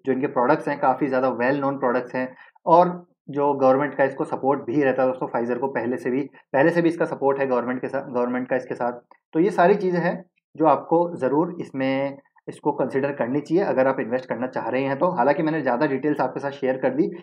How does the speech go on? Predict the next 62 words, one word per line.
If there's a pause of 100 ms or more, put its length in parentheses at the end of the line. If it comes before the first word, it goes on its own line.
(160)
एक
बार
आप
भी
दोस्तों
अपनी
research
ज़रूर
कीजिएगा, (440)
थोड़ी
और
इस,
अ,
डिटेल
निकालिए
Pfizer
के
बारे
में (320)
और
फिर
आपके
पास
और
conviction
आएगा। (320)
ये
मेरा
conviction
है
दोस्तों,
मेरी
research
के
according
मैं
आपको (240)
बता
रहा
हूँ। (460)
तो
यहाँ
पर
आप
सीएमपी
पे
भी
इसको
बाय
कर
सकते
हैं,
कोई
दिक्कत
की
बात
नहीं
है,
लॉन्ग
term
hold
कीजिए